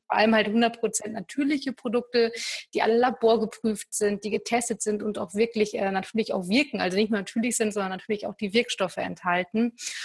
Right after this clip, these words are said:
Und habe dann mit meinem Mann, der schon im E-Commerce ein Unternehmen hatte, ähm, zusammen die Firma InnoNature gegründet.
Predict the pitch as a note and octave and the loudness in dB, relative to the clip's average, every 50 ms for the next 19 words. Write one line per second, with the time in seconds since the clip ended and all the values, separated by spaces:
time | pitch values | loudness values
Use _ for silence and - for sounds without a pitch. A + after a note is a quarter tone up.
0 | - - - - - _ - - C4+ D4 D4+ D4 D4+ C#4 - - A3+ A3 A#3+ B3 | -10 -12 -12 -14 -18 _ 0 4 4 6 6 6 4 2 2 2 4 4 4 4
1 | C4+ A#3 G3 A3 G#3 A3+ A3+ A3 G#3+ - G3 F#3+ F#3 F3+ F3 D#3+ E3+ G#3+ C4+ F4 | 2 2 2 4 4 4 4 4 2 2 2 2 2 4 4 4 6 4 4 2
2 | G4 F#4+ E4 C#4+ - - B3 A#3 A3 A3 - A#3 B3 - - C4 A#3+ A#3+ A3+ A3 | 2 0 2 2 2 2 2 2 2 2 0 -4 -4 -2 0 0 2 4 2 2
3 | G#3+ - A3 G#3 G#3 - G3 - G#3 G3 F#3+ G3 F#3+ F#3 E3 E3 G3+ - - - | 2 0 -2 -4 -4 -6 -6 -6 -4 -2 -2 -2 -2 -2 -2 -2 -4 -2 0 0
4 | B3 A#3 - - - A3 G#3+ G#3+ G#3 - - G#3 F3+ G3 G3 G3+ A3 G3+ G#3 G3 | 0 0 0 -2 -2 0 0 -2 -2 -4 -4 -2 2 2 2 2 2 2 0 -2
5 | - - G3+ F#3+ G3 G3 - - F#3+ G3+ A3 A3+ A3+ G#3 F#3 - - - F3+ E3+ | -2 -2 -2 -2 0 -2 -2 -2 -2 0 0 2 2 2 2 0 0 0 0 -2
6 | E3+ E3+ - - G3 A3 B3+ C#4+ D#4+ F4 F4+ F4+ - | -4 -4 -4 0 2 2 4 4 4 2 0 -2 -6